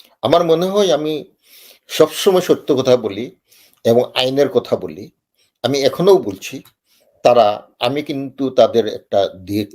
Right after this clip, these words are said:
নির্দেশনা, কারণ হলো আমাকে কেউ যোগাযোগ করে নাই। আমি মনে করি একমাত্র মাধ্যম হলো সোশ্যাল মিডিয়া,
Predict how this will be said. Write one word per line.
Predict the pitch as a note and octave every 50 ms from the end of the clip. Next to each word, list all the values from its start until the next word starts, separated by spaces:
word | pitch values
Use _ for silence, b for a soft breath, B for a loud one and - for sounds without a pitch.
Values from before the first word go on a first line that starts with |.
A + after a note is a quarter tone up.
| - -
নির্দেশনা, | G#2 G#2 G2 E2+ D#2 E2 E2+ - - F2+ D#2+ E2
কারণ | - - A2 B2 C#3 C3
হলো | B2+ C3+ C3
আমাকে | A2+ G#2+ A2 G#2+ - B2+
কেউ | - - B2 A#2 G#2+
যোগাযোগ | G#2+ G#2 F2+ G2+ F#2 F#2+ A2+ -
করে | - - A2 G#2 G2
নাই। | F2+ G#2 B2 - - B B B B B B B B B -
আমি | A#2+ A#2 B2 B2+ B2+
মনে | C3 B2 B2 A#2+ A#2+ A#2+ A#2
করি | - C#3+ B2 C3 C3 - B2+
একমাত্র | C3 - - - D3+ C#3+ C#3+ - - - C3+ C3+ B2+
মাধ্যম | A#2+ G2+ G2 F#2 G2 G2 A2 B2 C#3 C#3 B2+
হলো | A2 G#2 G#2+ B2+ - - _ _ _ _ _ _
সোশ্যাল | - - C#3+ B2 - - B2 G#2 F2+
মিডিয়া, | D#2+ E2 - - - - -